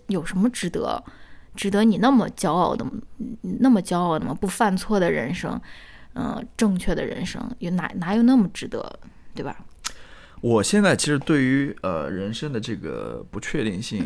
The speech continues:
Speaker 2: 也是挺感兴趣的啊。
Speaker 1: 嗯。
Speaker 2: 我就觉得怎样的人能过一个完全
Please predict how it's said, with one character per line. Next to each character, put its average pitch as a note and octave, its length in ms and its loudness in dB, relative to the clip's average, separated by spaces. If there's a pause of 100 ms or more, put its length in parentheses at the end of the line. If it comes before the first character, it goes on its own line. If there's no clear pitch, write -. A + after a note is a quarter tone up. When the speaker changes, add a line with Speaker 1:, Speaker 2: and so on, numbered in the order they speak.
Speaker 2:
也 G#2+ 120 4
是 G#2 100 4
挺 G#2 300 -6
感 G#2 220 -2
兴 B2 280 -4
趣 - 220 -10
的 C#2 100 -6
啊。 - 180 -4
Speaker 1:
嗯。 A3+ 260 6
Speaker 2:
我 A#3+ 60 6
就 A3+ 140 6
觉 G#3+ 180 4
得 D#3 260 0 (1040)
怎 F2+ 280 -2
样 E3+ 200 4
的 F3+ 120 4
人 F#2 260 2
能 G2+ 200 0
过 B2+ 280 2
一 G2 100 0 (120)
个 D2+ 360 -2 (280)
完 F#2+ 280 2
全 - 260 0